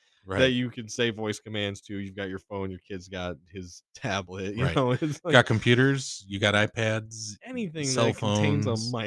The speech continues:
Speaker 2: microphone.
Speaker 1: You think they're not tracking everything all the time? Mm,
Speaker 2: I
Speaker 1: okay, peaches.
Speaker 2: imagine, like, you know, being the agent that's stuck listening to this podcast right now.
Speaker 1: I mean,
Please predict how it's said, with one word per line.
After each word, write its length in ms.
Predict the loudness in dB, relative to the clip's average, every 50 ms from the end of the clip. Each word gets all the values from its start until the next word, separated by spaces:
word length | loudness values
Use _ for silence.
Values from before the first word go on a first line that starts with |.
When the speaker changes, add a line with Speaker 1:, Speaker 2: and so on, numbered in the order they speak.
| -6 -6
Speaker 2:
microphone. 840 | -4 -2 0 2 2 0 0 -4 -8 -10 -10 -8 -8 -8 -10 -12 -12 _ _ _ _
Speaker 1:
You 100 | -10 -10
think 320 | -8 -4 -2 -2 -2 -2 -2
they're 140 | -2 0
not 460 | 0 2 2 2 2 2 2 0 -2 _ _ _ _ _ -12
tracking 640 | -6 -4 -4 -2 -4 -4 -6 -8 -6 -6 -6 -8 -10 _ -12
everything 1500 | -8 -6 -6 -6 -8 -14 -20 -14 -8 -6 -6 -6 -4 -4 -4 -4 -4 -4 -6 _ _ -10 -8 -6 -6 -6 -6 -6 -6 -8 -10 _ _
all 260 | -8 -6 -6 -6 -6
the 140 | -6 -6 -8
time? 460 | -8 -6 -6 -4 -2 -2 -2 -2 -4 _ _ _ _ _ _ _ _ _ _ _ _ -10
Mm, 100 | -10 -10 -10 -12 _ _ _
Speaker 2:
I 100 | -2 -2
Speaker 1:
okay, 220 | 0 2 2 2 2
peaches. 200 | 2 2 2 2
Speaker 2:
imagine, 420 | 2 2 2 0 -2 -2 -4 -4 -4
like, 360 | -4 -6 -6 -6 -8 -10 -16 _
you 80 | -16 -14
know, 240 | -12 -12 -12 -12 -16 -18 _ -12
being 260 | -8 -6 -4 -4 -2
the 460 | -2 -4 -4 -4 -4 -6 -6 -8 -10 _ -14
agent 320 | -14 -12 -12 -12 -14 -14 -16
that's 140 | -18 -18 -16
stuck 400 | -16 -16 -14 -10 -10 -10 -10 _ _ _ _ _ _ _ _ _
listening 420 | _ -18 -18 -16 -14 -12 -10 -10 -10
to 60 | -10
this 180 | -10 -12 -12 -14
podcast 440 | _ -20 -20 -20 _ _ _ _ _ _ _ _
right 80 | _
now. 840 | _ _ _ _ _ _ _ _ _ _ _ _ _ _ _ -4 -2
Speaker 1:
I 40 | 0
mean, 360 | 2 2 0 0 -2 -4 -6